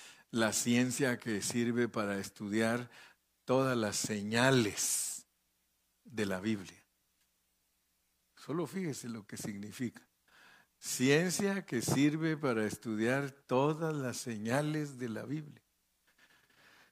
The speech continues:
Ciomática. Y se parece un poco a la semántica porque son primas. La semántica también es parte de la retórica de, de todo lo que es, eh, aprender a,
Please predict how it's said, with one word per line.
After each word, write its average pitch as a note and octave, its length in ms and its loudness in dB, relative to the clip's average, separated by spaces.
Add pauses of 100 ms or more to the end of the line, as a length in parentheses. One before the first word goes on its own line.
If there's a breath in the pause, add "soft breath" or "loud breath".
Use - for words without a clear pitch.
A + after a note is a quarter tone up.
(240)
Ciomática. A#2 680 2 (460 loud breath)
Y C3 140 6
se C3+ 120 8
parece C#3 340 6
un E3+ 100 2
poco F#3+ 260 4
a D#3 40 8
la B2 140 4
semántica B2+ 640 2
porque G#2+ 220 -4
son A#2 320 0
primas. C#3+ 600 -2 (420 loud breath)
La A#2 200 0
semántica A2+ 680 2
también A2 400 0
es A2 140 -2
parte A2 380 -2
de G#2 180 0
la G#2+ 140 -6
retórica A2 680 -4
de, G2+ 500 -4 (920 soft breath)
de G#2+ 320 -8
todo A#2+ 340 2
lo A2 180 2
que G2+ 800 -4 (320)
es, A#2 360 0
eh, G#2 400 0 (1500)
aprender A2+ 580 0
a, G2+ 400 -4